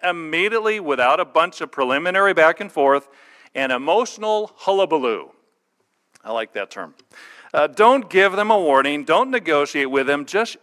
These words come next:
issue the consequence, be it a timeout or taking away screen time or adding a chore to the routine or whatever. Don't get angry or raise your voice or start lecturing or ask why they would do such a thing.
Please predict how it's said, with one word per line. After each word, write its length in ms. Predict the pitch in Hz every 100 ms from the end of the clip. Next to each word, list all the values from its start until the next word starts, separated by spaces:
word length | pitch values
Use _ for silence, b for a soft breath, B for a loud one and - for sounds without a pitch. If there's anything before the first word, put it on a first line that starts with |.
| _
issue 480 | 170 185 - 196 202
the 120 | 202
consequence, 720 | 202 220 233 233 185 131 -
be 180 | - 131
it 60 |
a 80 | 127
timeout 580 | 127 170 170 170 147 101
or 100 | 98
taking 360 | - 135 139 156
away 220 | 147 147
screen 360 | - 151 147
time 240 | 143 131 104
or 80 | 92
adding 380 | 113 131 160
a 60 | 156
chore 280 | - 160 160
to 80 | 151
the 100 | 151
routine 400 | 147 151 175 180
or 120 | 180
whatever. 460 | 175 170 139 87 B B B B B B 120
Don't 300 | 151 202 247
get 160 | 269
angry 460 | 226 147 135 131 135
or 100 | 139
raise 340 | 139 139 135
your 120 | - 226
voice 400 | 165 139 147 139
or 60 |
start 280 | - 151 202
lecturing 500 | 190 151 - - 156
or 80 | 127
ask 300 | 135 175 -
why 460 | 135 165 240 262
they 200 | 247 254
would 220 | 254 254 220
do 160 | 262
such 300 | 294 240 214
a 60 | 196
thing. 380 | 185 156 113